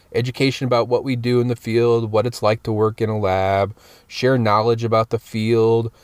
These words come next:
and drugs and poisons. Um, so again, the show will function as a science communication and outreach tool.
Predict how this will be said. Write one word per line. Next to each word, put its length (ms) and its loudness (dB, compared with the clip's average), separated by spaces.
and 200 -2
drugs 840 0
and 260 0
poisons. 1040 -2
Um, 180 0
so 200 0
again, 420 0
the 60 -2
show 260 0
will 80 2
function 400 -4
as 200 -2
a 120 0
science 480 -2
communication 1040 -4
and 200 -2
outreach 500 0
tool. 400 -6